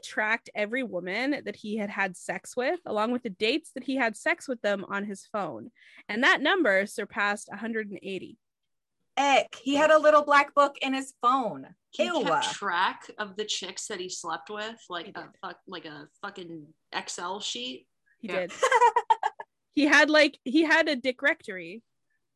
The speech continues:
Speaker 3: A dick rectory.
Speaker 2: <laughs> Oh.
Speaker 4: Celeste has a dick rectory
Speaker 3: Yeah.
Speaker 4: on her phone of all the guys that have sent her dick pics.
Speaker 3: Like, I can see women doing that, like, keeping track of, like, who and when you slept with somebody. Like, if you're not sleeping with one person, you know, just in case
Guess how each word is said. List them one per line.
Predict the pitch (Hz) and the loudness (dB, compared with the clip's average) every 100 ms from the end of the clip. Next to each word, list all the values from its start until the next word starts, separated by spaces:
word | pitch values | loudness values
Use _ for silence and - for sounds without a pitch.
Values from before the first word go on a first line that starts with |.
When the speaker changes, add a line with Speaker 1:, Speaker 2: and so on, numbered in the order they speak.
| _ _ | _ _
Speaker 3:
A | |
dick | 196 180 180 | -14 -12 -6
rectory. | 185 - - 233 | -8 -4 -6 -6
Speaker 2:
<laughs> | - | -4
Oh. | 294 226 226 220 214 202 190 | -2 2 2 4 4 2 0
Speaker 4:
Celeste | 240 247 190 262 | 4 4 4 0
has | 226 | 0
a | 214 | 0
dick | 175 208 - | -4 -6 0
rectory | 202 196 202 196 185 | -2 0 -2 0 2
Speaker 3:
Yeah. | |
Speaker 4:
on | 175 190 | 2 -2
her | 196 175 | -6 -6
phone | 185 170 170 165 | -4 -2 -4 -6
of | 175 | -6
all | 175 180 | -4 -4
the | 170 | -4
guys | 165 156 160 | -2 -2 -2
that | 165 | -6
have | 156 | -8
sent | - 160 | -8 -6
her | 170 | -6
dick | 156 165 - | -6 -8 -8
pics. | - - _ - _ _ _ _ _ _ _ _ _ _ | -16 -16 _ -20 _ _ _ _ _ _ _ _ _ _
Speaker 3:
Like, | 285 | -8
I | - | -8
can | 311 381 | -6 -4
see | 359 294 - | 0 -2 -2
women | 185 185 185 | -8 -8 -8
doing | 170 165 175 | -8 -8 -8
that, | 180 180 185 _ _ - | -8 -8 -10 _ _ -16
like, | 175 | -14
keeping | - 208 185 | -10 -10 -10
track | 175 180 170 | -10 -6 -6
of, | 175 | -6
like, | 165 147 _ | -12 -12 _
who | 180 175 | -12 -10
and | 165 | -10
when | 151 | -10
you | 165 | -12
slept | 160 180 170 | -12 -14 -14
with | 175 | -16
somebody. | - 190 190 190 | -14 -12 -12 -12
Like, | 175 160 - | -12 -14 -16
if | 170 - _ _ _ | -18 -18 _ _ _
you're | 180 | -6
not | 165 160 | -6 -8
sleeping | - 170 170 180 | -10 -10 -10 -14
with | 175 | -12
one | 170 165 | -12 -10
person, | 165 160 196 190 185 | -10 -10 -10 -12 -12
you | 165 170 | -12 -12
know, | 147 | -12
just | 156 160 175 | -12 -12 -14
in | |
case | 165 156 147 - | -12 -10 -10 -12